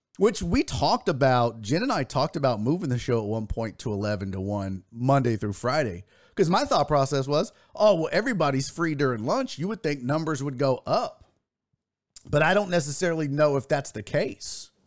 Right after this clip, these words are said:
So, um, yeah, I, I, it's weird, but I, I would think more people would be listening during their lunch break, but that didn't seem to be the case. I think more people listen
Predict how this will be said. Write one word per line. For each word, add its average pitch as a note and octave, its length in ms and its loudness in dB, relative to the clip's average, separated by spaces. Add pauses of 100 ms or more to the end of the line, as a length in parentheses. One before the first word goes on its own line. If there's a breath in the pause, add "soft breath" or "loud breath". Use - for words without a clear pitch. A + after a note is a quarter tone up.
(1500)
So, G#2 720 -4 (1000)
um, A#2 800 2 (1120)
yeah, A3 320 2
I, C#3+ 720 -4
I, C#3 40 -4 (500)
it's D3+ 200 -4
weird, B2+ 460 -2
but C#3+ 140 2
I, G3 160 0
I E3 100 2
would E3 160 -2
think G#3 160 0
more F3+ 240 2
people F#3+ 300 0
would F3 100 0
be F3+ 100 0
listening G3 420 -2
during F#3+ 220 -2
their G3 120 -4
lunch G3 260 -2
break, G#3+ 200 -2
but C3 120 -4 (220)
that B2+ 160 -6
didn't D#3 180 -6
seem E3+ 160 -6
to E3 80 -6
be E3+ 80 -4
the E3+ 80 -4
case. G3 260 -2
I B2+ 40 -8
think D#3 160 -2
more D3+ 140 -2
people C#3+ 240 -4
listen C#3 400 0